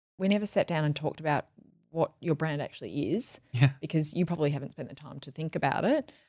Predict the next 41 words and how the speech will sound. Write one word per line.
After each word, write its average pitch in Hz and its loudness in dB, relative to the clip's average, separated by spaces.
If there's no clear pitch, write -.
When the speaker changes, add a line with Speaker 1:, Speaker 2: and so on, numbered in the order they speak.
Speaker 1:
um, 147 6
and 160 6
therefore 151 6
who 139 2
the 139 0
audience 185 6
is 175 8
and 147 4
therefore 143 2
what, 156 6
you 156 -2
know, 147 4
what 160 4
platforms 147 0
should 175 4
we 165 6
be 147 6
getting 143 2
coverage 160 2
on 147 0
or 139 2
who 202 8
should 185 6
we 147 6
be 143 0
influencing, 156 -2
um, 143 2
in 160 2
order 151 4
to 147 -2
really 139 4
shift 147 -6
the 143 -8
needle." 135 -4
Speaker 2:
Do 175 6
you 170 6
think 202 10
it's 175 6
because 143 6
it's 135 6
a, 135 6